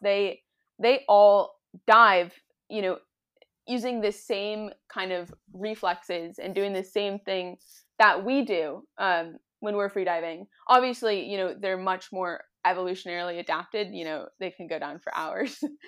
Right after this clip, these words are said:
<laughs> but, um, their body responses, we, we all share this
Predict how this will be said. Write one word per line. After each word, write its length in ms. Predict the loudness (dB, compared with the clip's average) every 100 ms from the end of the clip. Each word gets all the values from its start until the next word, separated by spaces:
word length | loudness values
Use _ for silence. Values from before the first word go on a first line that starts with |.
| -20
<laughs> 340 | -20 _ _
but, 260 | 2 2 -2 -8 -6
um, 460 | -4 -2 -6 -10 -18 _ _
their 220 | -2 0 4
body 340 | 6 6 6
responses, 880 | -2 -4 -6 -6 -8 -10 -12 -18 _ _ _ _ _ _ _ _ _
we, 260 | -8 -2 -2
we 140 | 2 6
all 220 | 8 6
share 320 | 2 0 0
this 340 | 0 -4 -8